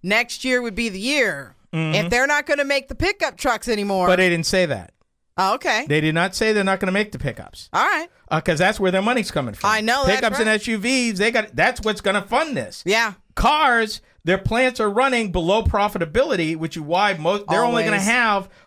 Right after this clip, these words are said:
Speaker 2: four car plants when they're done. None of those four car plants, with the exception of the Bolt plant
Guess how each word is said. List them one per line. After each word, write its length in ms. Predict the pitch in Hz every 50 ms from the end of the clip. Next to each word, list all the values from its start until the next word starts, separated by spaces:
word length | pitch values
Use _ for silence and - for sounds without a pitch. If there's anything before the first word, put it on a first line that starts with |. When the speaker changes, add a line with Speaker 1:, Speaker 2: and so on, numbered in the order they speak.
| _ _ _
Speaker 2:
four 280 | - 226 262 277 262 247
car 260 | 254 - 262 269 262
plants 560 | 233 - - 180 156 131 113 - - - - - _ _ _ _ _
when 220 | - 165 190 202
they're 140 | 202 196 190
done. 460 | 170 175 220 226 196 170 156 151 151 - _ _ _ _
None 320 | - 127 143 190 254 285
of 80 | 277 247
those 180 | 240 214 190 190
four 260 | - - 233 233 226
car 260 | 226 - 233 220 220
plants, 400 | 214 - 208 190 185 185 185 - - _
with 240 | - 151 185 262 302
the 120 | 294 285 277
exception 460 | 247 - - 254 247 240 - 233 202
of 60 | 185
the 80 | 175 151
Bolt 300 | 135 214 247 247 247 -
plant 320 | - 156 120 - - -